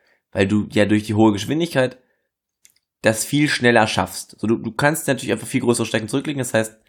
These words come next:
auch Millionen von Kilometern sind nicht das Problem. Aber trotz allem bist du in einem X-Wing ja immer noch in einem Objekt, was trotzdem nur zwölf Meter lang ist. Und du sitzt in der Kabine von vielleicht zwei Metern.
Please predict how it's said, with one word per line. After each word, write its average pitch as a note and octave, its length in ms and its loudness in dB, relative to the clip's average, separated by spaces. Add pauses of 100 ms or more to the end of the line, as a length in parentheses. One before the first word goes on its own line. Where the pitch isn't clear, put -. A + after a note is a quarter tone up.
(360)
auch A#2+ 220 4
Millionen B2 640 4
von D3+ 200 -4
Kilometern C3 580 0
sind C3 240 0
nicht C3 300 -2
das B2 140 -2
Problem. A2 540 0 (1080)
Aber C3 580 2
trotz - 320 0
allem D#3+ 320 2
bist B2+ 340 -6
du C3 60 2
in A2+ 60 2
einem G#2 80 0
X-Wing - 460 0
ja A2+ 100 2
immer C#3 120 0
noch C#3 120 2
in - 80 -2
einem G#2 160 0
Objekt, - 560 -2
was - 240 0
trotzdem C3 480 0
nur G#2 160 0
zwölf F#2+ 360 0
Meter A#2 280 4
lang - 240 -8
ist. - 180 -20
Und A2+ 80 -2
du G#2+ 80 4
sitzt A#2 280 2
in A#2 60 2
der A2 100 2
Kabine A#2 340 2
von A#2 140 -4
vielleicht A#2+ 260 -4
zwei C3 240 2
Metern. - 300 -8